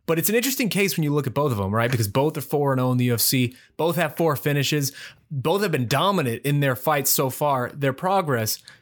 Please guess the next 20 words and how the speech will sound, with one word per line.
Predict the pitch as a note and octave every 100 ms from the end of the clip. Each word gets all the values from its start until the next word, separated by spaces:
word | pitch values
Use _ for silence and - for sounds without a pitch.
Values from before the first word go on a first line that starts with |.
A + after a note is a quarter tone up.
| -
has | C#3 A#2+
been | C3+ B2
gradual, | C3 D3 D#3 C3 G#2+ D#2 - _ _ -
but | C3
it | B2 C3
does | E3 E3
feel | - D#3
as | B2+
if | B2+ -
they | C#3
are | C3+
both | A#2 B2 A2+
really | B2+ C3
sitting | A2 - D3 C3
on | B2
that | A#2 -
precipice | - C3 C3+ A#2 -
right | A#2 G#2+
now | A2+ G#2+ G#2+
where | A2 A2+ G#2+ G2+